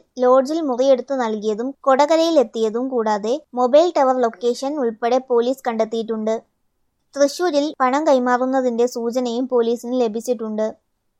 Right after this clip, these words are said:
ഇവരെ വീണ്ടും വിളിപ്പിക്കാനാണ് അന്വേഷണ സംഘത്തിന്റെ തീരുമാനം. ഇതോടൊപ്പം കൂടുതൽ നേതാക്കളെ ചോദ്യം ചെയ്യാനുള്ള നീക്കത്തിലാണ് അന്വേഷണ സംഘം.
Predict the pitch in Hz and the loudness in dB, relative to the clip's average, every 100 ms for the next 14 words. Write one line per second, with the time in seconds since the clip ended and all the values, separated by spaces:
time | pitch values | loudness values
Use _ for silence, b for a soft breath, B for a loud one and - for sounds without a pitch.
0 | - 254 277 302 339 269 269 302 262 226 | -10 0 2 4 2 0 0 0 0 0
1 | 254 277 277 240 240 226 233 240 277 269 | -2 0 0 0 -4 -4 -4 -4 -6 -4
2 | 233 220 226 233 233 226 220 220 220 220 | -4 -4 0 0 0 -4 -4 -6 -6 -10
3 | _ _ _ _ 262 285 330 302 269 285 | _ _ _ _ -2 2 4 2 0 -2
4 | 277 254 247 302 294 233 233 226 240 269 | 0 0 2 0 0 0 0 0 0 0
5 | 269 233 277 294 262 233 226 233 247 233 | 0 0 -2 -2 -4 -4 -2 0 0 -2
6 | 220 240 262 233 220 226 220 226 226 254 | -6 -4 -2 -2 -4 -6 -6 -6 -6 -8
7 | 247 220 214 | -8 -8 -8